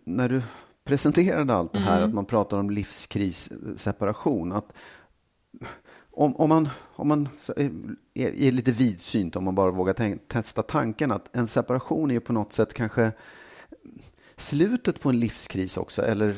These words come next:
Speaker 1: eller liksom vägen ut ur en livskris. Den som fattar beslutet tänker nog att jag har haft en stor kris, jag måste göra det här för att komma vidare.
Speaker 2: Ja, för att man inte har haft det, ett bra i förhållandet.
Speaker 1: Nej, precis.
Speaker 2: Nej, just det.
Speaker 1: Och det är klart att för den som lämnar,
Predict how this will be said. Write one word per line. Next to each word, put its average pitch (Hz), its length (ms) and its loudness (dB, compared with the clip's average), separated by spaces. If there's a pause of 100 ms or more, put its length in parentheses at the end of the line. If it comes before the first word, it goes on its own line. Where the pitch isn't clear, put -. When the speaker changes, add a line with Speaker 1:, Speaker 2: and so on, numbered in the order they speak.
Speaker 1:
eller 113 240 2
liksom 117 300 0
vägen 135 640 4
ut 175 320 0
ur 110 100 2
en 107 60 0
livskris. 98 600 -6 (280)
Den 139 220 4
som 135 160 0
fattar 185 460 -2
beslutet 101 560 -2
tänker 123 340 0
nog 101 140 0
att 98 140 0
jag 131 120 4
har 143 140 4
haft 113 280 -2
en 98 80 -2
stor 85 240 -2
kris, 104 280 -2
jag 110 120 4
måste 120 440 -2
göra 90 280 4
det 82 60 2
här 82 140 -2
för - 120 -10
att - 60 -8
komma 110 180 0
vidare. 131 520 0
Speaker 2:
Ja, 180 100 -2
för 185 100 -2
att 185 100 -6
man 202 120 0
inte 202 160 -2
har 208 40 0
haft 185 260 -6
det, - 80 0
ett - 260 -2
bra 185 360 0
i 151 60 -2
förhållandet. 165 400 4
Speaker 1:
Nej, 160 80 2
precis. 156 220 4
Speaker 2:
Nej, 160 120 0
just 180 160 -6
det. - 120 -10
Speaker 1:
Och 147 80 4
det 151 60 6
är 156 40 4
klart 156 220 2
att 139 120 2
för - 80 -4
den 139 160 4
som 147 160 0
lämnar, 156 580 2